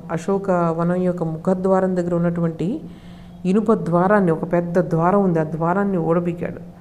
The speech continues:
పెట్టి దాంతో ఇంకా గిరగిరా తి-, తిప్పుతూ ఆకాశంలో తిరుగుతూ వీళ్ళందరినీ కూడా చంపేశాడు మొత్తం. చంపేస్తే ఈ విషయం, ఈ కింకరులందరూ కూడా చనిపోయారని చెప్పి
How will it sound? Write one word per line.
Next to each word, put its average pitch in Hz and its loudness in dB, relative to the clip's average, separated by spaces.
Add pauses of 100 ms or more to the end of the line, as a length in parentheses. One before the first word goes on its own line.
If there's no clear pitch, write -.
(340)
పెట్టి 175 -2
దాంతో 185 0
ఇంకా 170 -2
గిరగిరా 175 0
తి-, 170 -4
తిప్పుతూ 196 -4 (520)
ఆకాశంలో 180 0
తిరుగుతూ 190 -2
వీళ్ళందరినీ 175 0
కూడా 175 -4 (440)
చంపేశాడు 160 -2
మొత్తం. - -12 (1000)
చంపేస్తే 202 2
ఈ 196 2
విషయం, 175 0
ఈ 190 0
కింకరులందరూ 190 0
కూడా 175 4
చనిపోయారని 175 2
చెప్పి 180 -6